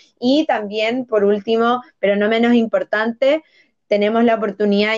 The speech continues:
histórica a nivel mundial de construir una constitución en paridad y por lo mismo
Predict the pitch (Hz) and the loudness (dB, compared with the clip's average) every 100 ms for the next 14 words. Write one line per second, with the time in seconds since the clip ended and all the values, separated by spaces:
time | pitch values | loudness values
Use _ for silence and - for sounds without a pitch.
0 | 220 180 _ 247 254 254 262 247 226 233 | -6 -10 _ 0 0 0 -2 -2 0 0
1 | 240 226 208 202 220 240 277 233 226 240 | 0 -2 -2 0 0 0 -2 -2 -2 -4
2 | 233 214 220 226 226 220 196 190 - 196 | -4 -4 -2 -2 0 0 -2 -4 -4 -6
3 | 196 202 190 175 202 202 220 285 302 _ | -4 -6 -6 -4 -2 0 0 -2 -4 _
4 | - 220 233 240 240 226 226 277 269 220 | -6 -4 -2 -2 -2 0 0 -2 -6 -6
5 | 220 226 220 214 240 247 269 339 | -2 0 2 2 2 2 0 -2